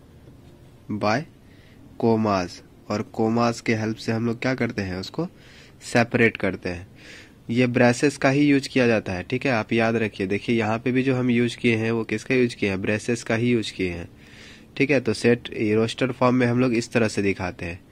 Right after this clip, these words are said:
जैसे अगर आपको example में बोल दे इस तरह से, set of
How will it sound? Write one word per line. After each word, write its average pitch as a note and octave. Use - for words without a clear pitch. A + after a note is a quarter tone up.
जैसे A2+
अगर C3+
आपको B2+
example A#2
में B2+
बोल A#2
दे G#2
इस A2+
तरह A2+
से, A2+
set B2+
of A#2